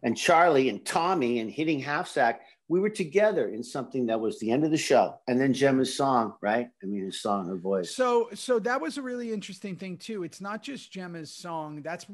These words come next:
Speaker 2: probably her most famous, I think.
Speaker 1: I think so.
Speaker 2: Yeah, she
Speaker 1: I think
Speaker 2: sings
Speaker 1: so.
Speaker 2: that one on any of the events
Speaker 1: Everybody
Speaker 2: we've been
Speaker 1: knows
Speaker 2: to.
Speaker 1: it. Yeah.
Speaker 2: Everybody knows it. Um, but it showed the difference in the people. Here we all are having fun at this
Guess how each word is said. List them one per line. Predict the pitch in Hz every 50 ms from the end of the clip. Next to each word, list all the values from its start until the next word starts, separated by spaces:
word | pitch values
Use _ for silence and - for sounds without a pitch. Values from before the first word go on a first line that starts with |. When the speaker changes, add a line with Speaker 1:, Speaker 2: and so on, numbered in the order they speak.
| 175
Speaker 2:
probably | - - - 302 320 311
her | 185 175
most | 180 175 160 156 139 - -
famous, | - 185 180 156 135 117 110 - -
I | 120 117
think. | - - -
Speaker 1:
I | 104
think | 104 - 120 110 98
so. | - 107 87 71 - - - - -
Speaker 2:
Yeah, | - - 117 -
she | - - 190
Speaker 1:
I | -
think | - - 226 196 185
Speaker 2:
sings | 151
Speaker 1:
so. | 180 180
Speaker 2:
that | 180 160 160
one | 165 165 165 160 156 151 - -
on | 156 151 147
any | 147 160 180 185 180 175 165 147 -
of | 160 151 131
the | 147 143 139 135 -
events | - 123 - 160 156
Speaker 1:
Everybody | 131 139 151 143 127 143 131 131
Speaker 2:
we've | 127
been | 127 127
Speaker 1:
knows | 131 131 127 -
Speaker 2:
to. | 123 127
Speaker 1:
it. | 117 117 117 - - - -
Yeah. | - 104 104 180
Speaker 2:
Everybody | - 139 127
knows | 127 127 123 131 - -
it. | - _ _ _ _ _ _ _ _ _ _ _ -
Um, | 156 156 160 160 156 156 156 151 - _ _ _ _ _ _ _ _ _ _ _ _ _ _ _ _ _ _ _
but | - 180 165
it | 151 -
showed | - - 196 190 185 151
the | 143 143
difference | 117 - 147 147 143 - 170 180 180 170 - - - _ _
in | - 151 147 143 131
the | 127
people. | 123 - - 151 143 - 180 190 208 _ _ _ _ _ _ _ _ _ _ _ _ _ _ _ _ _ _ _
Here | - 170 170 170
we | 160 165 165
all | 160 160 160 160 160
are | 156 156 156 127
having | - 160 160 156 165 147
fun | - - - - 160 151 156
at | 151 151
this | - 151 139 -